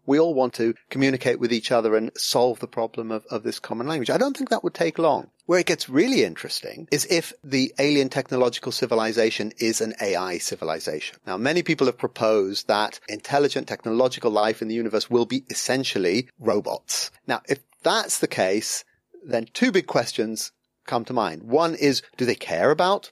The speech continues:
biological life forms? Perhaps they won't be interested even in talking to us. And then the other thing,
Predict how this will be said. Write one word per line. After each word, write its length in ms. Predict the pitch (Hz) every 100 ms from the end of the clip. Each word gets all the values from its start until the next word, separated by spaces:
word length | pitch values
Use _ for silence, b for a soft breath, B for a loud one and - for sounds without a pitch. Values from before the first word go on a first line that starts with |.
| -
biological 540 | 143 175 170 - 190
life 220 | 185 185
forms? 300 | 180 208 208
Perhaps 260 | - 127 -
they 80 | 135
won't 200 | 135 131
be 160 | 135
interested 400 | 139 139 120 - 110
even 200 | 107 104
in 100 | 110
talking 380 | 165 143 107
to 160 | 95 78
us. 240 | - - - _
And 160 | 170 202
then 100 | 196
the 100 | 208
other 160 | 294
thing, 280 | 359 226 175